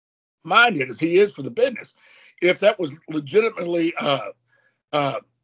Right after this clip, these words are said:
organic, that the people just turned on him for,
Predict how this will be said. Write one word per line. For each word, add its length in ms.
organic, 600
that 140
the 60
people 280
just 240
turned 280
on 200
him 180
for, 360